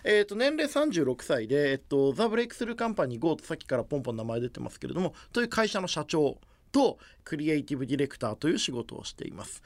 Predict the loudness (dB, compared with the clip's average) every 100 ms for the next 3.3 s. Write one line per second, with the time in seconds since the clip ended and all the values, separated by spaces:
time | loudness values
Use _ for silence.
0 | -18 -20 -4 -2 0 2 4 4 2 -4
1 | -2 -4 -2 0 0 -2 -10 -12 -12 -12
2 | -4 2 2 0 -2 -2 0 -4 0 2
3 | 4 4 0